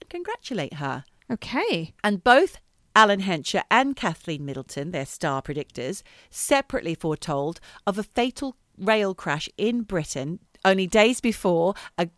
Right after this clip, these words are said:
Speaker 1: train from Hastings was derailed on its way to London. Now, this is the Hastings to Hither Green rail disaster, which is about sixth or seventh in the national list of worst ever
Speaker 2: Oh.
Speaker 1: disasters.
Speaker 2: Okay.
Speaker 1: Happened in nineteen sixty-seven. It was a busy Sunday evening.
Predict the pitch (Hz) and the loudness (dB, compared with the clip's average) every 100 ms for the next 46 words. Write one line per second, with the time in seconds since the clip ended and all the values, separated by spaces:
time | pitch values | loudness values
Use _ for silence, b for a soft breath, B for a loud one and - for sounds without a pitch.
0 | _ - 220 208 175 165 285 - - 170 | _ -6 -2 0 0 -4 -8 -8 -6 -4
1 | 165 214 233 - 143 170 175 165 - 247 | -2 -4 -4 -6 -8 -6 -6 -6 -4 -4
2 | 240 233 185 135 190 262 b b b b | 0 0 2 0 -2 -6 b b b b
3 | _ 185 175 170 196 - 156 143 139 196 | _ -2 -2 -4 -8 -4 -4 -4 -6 -6
4 | 185 254 294 202 139 151 165 254 - 254 | -2 -2 -4 -6 -6 -6 -4 -4 -6 -8
5 | - 196 180 233 240 - 208 190 214 170 | -4 -2 -2 -4 -8 -8 -8 -6 -8 -6
6 | 208 170 196 220 196 143 B B B B | -6 -6 -4 -4 -4 -6 B B B B
7 | B _ 160 190 214 202 175 160 143 143 | B _ -2 2 2 0 -2 -2 -4 -4
8 | - 160 180 185 180 175 165 - 226 - | -6 -6 -6 -6 -4 -2 -2 -4 -6 -4
9 | 208 - 214 165 - 170 160 160 170 - | -6 -2 -4 -4 -8 -6 -4 -2 -4 -4
10 | 175 156 156 151 180 - - 160 139 170 | -8 -8 -8 -6 -6 -6 -10 -10 -4 0
11 | 156 131 165 156 156 151 196 202 196 - | 0 0 -2 -4 -6 2 4 4 2 -8
12 | 127 - B 247 B - 269 233 233 202 | -10 -12 B -12 B 0 0 2 -4 -4
13 | 190 180 - 175 - 180 - 170 - 160 | -2 -4 -4 -8 -6 -10 -8 -8 -4 -4
14 | 202 - 180 170 208 214 - 190 175 175 | -4 -6 -10 -6 -6 -4 -4 -4 -2 -4
15 | 160 170 160 - 196 | -4 -8 -8 -8 -8